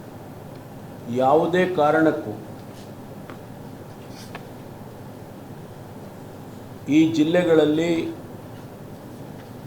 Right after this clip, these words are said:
ಶಾಂತಿಯನ್ನ ಹಾಳು ಮಾಡೋದಕ್ಕೆ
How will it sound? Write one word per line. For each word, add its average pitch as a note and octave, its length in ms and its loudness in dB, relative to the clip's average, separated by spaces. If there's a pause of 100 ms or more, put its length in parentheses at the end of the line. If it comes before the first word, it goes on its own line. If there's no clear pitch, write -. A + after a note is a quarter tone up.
(340)
ಶಾಂತಿಯನ್ನ D#3+ 800 4
ಹಾಳು C#3+ 540 6
ಮಾಡೋದಕ್ಕೆ D3 960 2